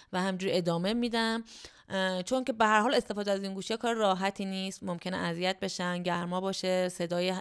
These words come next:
دوستانشون رو نشنون. اما، اه، چیزی که متوجه کارگر اینجا اینه که حتماً از اینا استفاده کنه. چرا؟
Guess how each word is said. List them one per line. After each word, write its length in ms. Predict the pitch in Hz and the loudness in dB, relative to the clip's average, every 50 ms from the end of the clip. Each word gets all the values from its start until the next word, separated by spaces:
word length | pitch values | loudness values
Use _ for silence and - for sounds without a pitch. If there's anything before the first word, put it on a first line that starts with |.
| - - | -6 -8
دوستانشون 560 | 175 165 - - - 185 202 214 202 - 196 190 | -8 -8 -6 -4 -4 -4 -2 -4 -4 -4 -4 -4
رو 60 | 190 | -2
نشنون. 600 | 180 180 175 - - 185 170 165 170 170 170 170 - - - - - - - - - - - | -2 -2 -4 -4 -4 -6 -6 -4 -4 -6 -6 -8 -10 -14 -18 -18 -18 -18 -20 -20 -20 -12 -2
اما، 380 | - 247 262 285 392 392 403 - - | 0 2 4 6 6 6 4 2 0
اه، 400 | - 202 196 196 196 196 190 190 | -2 0 0 2 2 2 0 -2
چیزی 220 | - - 247 254 | -2 -4 -6 -4
که 80 | - 262 | -2 -2
متوجه 520 | 233 202 - 202 190 180 180 - 240 254 | -2 0 0 2 2 2 2 2 0 0
کارگر 400 | - - 185 175 175 175 175 170 | 0 0 -2 0 0 0 -2 -2
اینجا 320 | 175 175 170 170 160 175 185 | 0 -2 -2 -4 -2 -2 -2
اینه 260 | 202 208 214 233 233 | -2 -2 -4 -6 -6
که 120 | - 247 | -6 -6
حتماً 360 | 202 202 190 - - - 208 | -4 -2 -4 -4 -4 -4 -4
از 220 | 214 220 208 180 175 | -2 0 -2 -2 -2
اینا 160 | 175 175 180 | -2 -4 -2
استفاده 560 | 190 180 - - 175 - - 165 160 160 170 | -4 -4 -4 -6 -8 -6 -6 -6 -6 -6 -8
کنه. 300 | - - 180 175 180 175 - | -8 -8 -8 -8 -8 -6 -6
چرا؟ 480 | - - 269 269 233 196 190 190 214 | -4 -2 0 2 2 2 2 0 -2